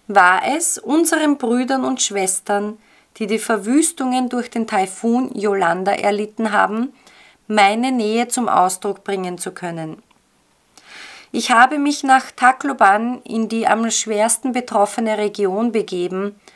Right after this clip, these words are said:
wo ich dem Glauben und der Widerstandsfähigkeit der örtlichen Bevölkerung meine Ehrerbietung bezeugt habe. In Tacloban haben die widrigen klimatischen Verhältnisse leider ein weiteres unschuldiges Opfer verursacht.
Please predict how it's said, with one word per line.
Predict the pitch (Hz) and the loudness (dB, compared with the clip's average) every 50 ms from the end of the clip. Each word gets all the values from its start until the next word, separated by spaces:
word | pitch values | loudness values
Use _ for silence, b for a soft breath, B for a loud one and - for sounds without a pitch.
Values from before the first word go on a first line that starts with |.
| b b b b b _ | b b b b b _
wo | - 190 196 196 | 0 2 4 4
ich | 208 202 - | 2 0 0
dem | - 214 202 196 | -2 -2 -2 0
Glauben | 196 196 170 165 170 196 208 233 226 202 | 0 2 2 4 4 2 2 0 -2 -4
und | 175 185 190 - | -4 -8 -6 -4
der | 202 202 185 | -4 -4 -2
Widerstandsfähigkeit | 208 220 226 247 254 - - 233 220 226 220 - - - 208 208 214 208 - - - 214 190 190 196 | -4 -4 -2 -2 -2 0 0 -2 -2 -2 -4 -8 -6 -4 -2 -2 -2 -4 -6 -2 0 0 0 0 0
der | 196 185 - - | -4 -4 -2 2
örtlichen | 156 185 208 202 - 233 226 - 233 208 | 4 4 4 2 -2 -8 -6 -6 -4 -4
Bevölkerung | 214 208 214 - 196 185 196 196 190 - 208 190 190 202 202 196 - b b b b b b b | -4 -6 -4 -4 -2 -2 -2 -2 -2 -4 -2 -2 -2 -2 -4 -6 -10 b b b b b b b
meine | - 202 208 208 208 202 - - | -2 0 0 2 2 -2 -4 -2
Ehrerbietung | - 202 202 214 226 - - 220 214 214 214 220 208 202 - 196 190 185 | 0 2 4 4 2 2 0 0 0 0 -2 -6 -6 -6 -6 -8 -8 -6
bezeugt | - - 185 - - 180 165 165 160 160 - - | -6 -8 -6 -4 -2 0 0 0 -2 -4 -8 -4
habe. | 175 160 156 156 160 156 151 151 165 _ _ _ _ _ _ _ _ _ _ _ _ _ _ _ _ _ B B B B B B B B | -2 -2 -2 -2 -4 -8 -8 -10 -14 _ _ _ _ _ _ _ _ _ _ _ _ _ _ _ _ _ B B B B B B B B
In | 240 247 247 240 | -2 -2 0 2
Tacloban | - 254 247 269 277 - 277 254 226 190 202 190 180 185 214 233 240 214 | 4 4 4 4 2 -2 -2 -2 0 4 4 4 4 4 2 0 -2 2
haben | 220 214 208 220 226 226 220 | 4 4 4 4 2 -4 -2
die | - 233 208 | -2 -4 -2
widrigen | 190 240 254 269 302 277 262 240 247 247 240 | -2 -2 -2 -2 -2 -4 -2 -2 -2 -4 -4
klimatischen | - 233 247 233 214 190 196 220 226 - 262 247 - - 240 | -4 -4 -2 2 2 4 2 2 0 -2 -6 -6 -4 -6 -6
Verhältnisse | 226 - 226 208 208 208 220 220 _ - 226 226 220 - - 226 214 | -4 -2 -2 -2 0 -2 -4 -4 _ -4 -4 -2 -2 -2 -2 -2 0
leider | 214 196 185 180 175 185 202 214 233 220 202 | 0 2 2 2 2 2 2 4 4 4 4
ein | - - 208 208 | 2 0 -2 -2
weiteres | 196 175 170 196 196 - 233 208 226 220 - - | 0 0 0 0 -2 -4 -4 -4 -2 -4 -4 -6
unschuldiges | - - 233 269 285 285 285 - 240 233 214 220 214 - 214 214 - | -6 -4 0 2 2 2 0 0 -2 -2 -2 -2 -2 -2 -4 -4 -4
Opfer | - 180 180 - - 196 | -6 -6 -6 -6 -8 -8
verursacht. | 185 - - 165 170 175 175 175 170 - 160 156 156 156 _ _ | -6 -6 -8 -6 -4 -4 -4 -4 -2 -2 -2 -2 -2 -6 _ _